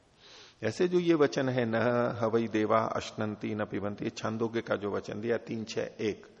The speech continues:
ये अलग-अलग ब्रह्मचारी, ब्रह्मचारियों का है। वसु, आदित्य आदि जो ब्रह्मचारी थे,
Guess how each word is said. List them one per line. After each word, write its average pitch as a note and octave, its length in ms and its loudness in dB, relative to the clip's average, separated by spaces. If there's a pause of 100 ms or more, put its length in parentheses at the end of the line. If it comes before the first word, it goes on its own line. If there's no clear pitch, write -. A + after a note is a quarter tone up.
(600)
ये D3 100 2
अलग-अलग D3+ 480 2
ब्रह्मचारी, C#3 500 0
ब्रह्मचारियों B2+ 600 -2
का A#2 160 -2
है। G#2 240 -4
वसु, G#2+ 480 -6
आदित्य G#2 380 -4
आदि G#2 220 -2
जो G#2+ 120 -4
ब्रह्मचारी G2+ 500 -4
थे, B2+ 240 -4